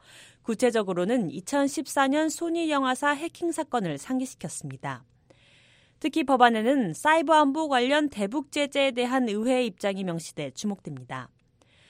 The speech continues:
법안은 북한에 대한 사이버 안보 제재와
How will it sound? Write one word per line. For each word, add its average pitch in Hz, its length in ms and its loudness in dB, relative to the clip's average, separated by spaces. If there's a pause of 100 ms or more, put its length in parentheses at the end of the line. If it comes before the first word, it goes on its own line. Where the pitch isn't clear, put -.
(220)
법안은 226 460 4
북한에 302 400 2
대한 285 280 4
사이버 330 440 4
안보 269 360 4
제재와 185 640 2